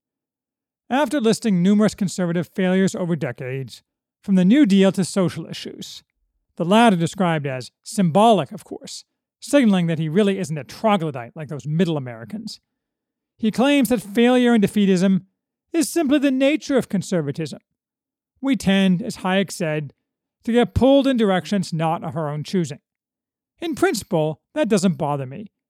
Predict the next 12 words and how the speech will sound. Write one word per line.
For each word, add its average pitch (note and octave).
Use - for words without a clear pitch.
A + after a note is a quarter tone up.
because G#3+
giving C#4
society F3
time F3
to C3
digest E3+
inevitable D#3+
changes G#3+
is D4+
an C4+
important F3+
function. -